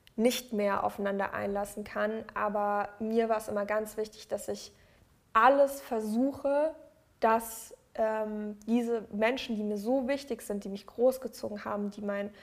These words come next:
ähm, soziales Umfeld sind, dass die,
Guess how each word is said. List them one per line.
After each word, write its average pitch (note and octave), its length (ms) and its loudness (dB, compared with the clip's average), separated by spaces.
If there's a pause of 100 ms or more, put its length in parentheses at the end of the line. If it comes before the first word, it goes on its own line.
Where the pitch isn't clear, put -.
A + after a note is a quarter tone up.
(440)
ähm, G#3 300 2
soziales G#3 520 -6
Umfeld A3+ 580 0
sind, G#3 480 -4
dass G#3 200 -8
die, A3 360 -2